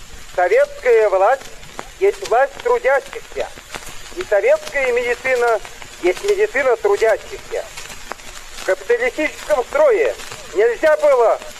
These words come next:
охранять здоровье трудящихся, не разрушив дотла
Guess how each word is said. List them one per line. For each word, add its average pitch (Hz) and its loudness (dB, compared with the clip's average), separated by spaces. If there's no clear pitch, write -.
охранять 226 2
здоровье 226 4
трудящихся, 247 0
не 175 2
разрушив 269 2
дотла 226 4